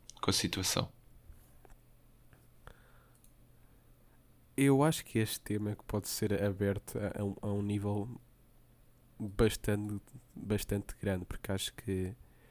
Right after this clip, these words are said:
Speaker 2: grande parte do, do pessoal, assim, assim no, no nível de vida, ok? Vamos abrir isto mesmo
Speaker 1: Uhum.
Speaker 2: para vida, ok? Acho que as pessoas,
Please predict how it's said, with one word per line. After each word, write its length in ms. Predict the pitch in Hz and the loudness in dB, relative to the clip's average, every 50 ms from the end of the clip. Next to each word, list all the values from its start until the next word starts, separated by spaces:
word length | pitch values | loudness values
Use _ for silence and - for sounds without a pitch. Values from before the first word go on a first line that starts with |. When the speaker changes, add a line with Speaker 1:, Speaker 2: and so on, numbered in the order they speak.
| - - - - - - - - - | -20 -20 -20 -20 -20 -20 -20 -20 -12
Speaker 2:
grande 320 | - 104 107 107 113 113 - | -6 0 4 4 4 4 2
parte 420 | - - 113 110 104 - - - 113 | 2 2 4 4 4 0 -4 -6 0
do, 340 | 104 110 110 107 104 90 | 2 4 4 4 4 2
do 80 | - 98 | 0 -2
pessoal, 400 | - - - - 95 95 107 - - | -2 -2 0 2 4 4 4 4 2
assim, 200 | - - - 190 | 2 2 2 2
assim 340 | 175 - - - - 196 180 | 0 0 -2 0 0 0 0
no, 720 | 175 160 156 151 143 135 127 123 113 110 104 95 98 - | 0 2 2 4 4 4 4 2 2 0 -2 -4 -6 -6
no 300 | - 110 113 117 113 110 | -6 -6 -4 -2 -2 -2
nível 320 | 110 113 117 110 107 101 101 | 0 0 0 2 2 0 0
de 120 | - - | 0 -4
vida, 360 | 95 90 95 101 98 90 87 | -4 0 2 4 4 4 2
ok? 220 | 87 - - 92 95 | 0 0 0 0 0
Vamos 280 | 95 98 101 98 - | 0 0 -2 -2 -4
abrir 300 | 101 101 98 104 104 - | -4 -4 -2 -2 -2 -2
isto 200 | 110 - - - - | -2 -6 -6 -8 -2
mesmo 160 | 104 104 104 101 98 101 110 | 2 2 2 2 2 0 -2
Speaker 1:
Uhum. 60 | 110 113 | -2 -2
Speaker 2:
para 180 | 117 - 92 - - | -2 -2 -4 -4 -2
vida, 440 | 101 98 95 98 98 95 90 90 90 | -4 0 2 2 2 4 2 0 -2
ok? 320 | 90 - - 95 104 120 - - - - - - - - - - - - - - - - - - - - | -2 -2 -2 -2 -2 -4 -8 -16 -20 -20 -20 -20 -20 -20 -20 -20 -20 -20 -20 -20 -20 -20 -20 -20 -16 -12
Acho 160 | - - - - | -10 -8 -4 -2
que 80 | - | -2
as 100 | 123 - | -2 -2
pessoas, 580 | - - - - - 127 123 139 156 - - | 0 -2 0 2 4 6 6 4 4 2 -2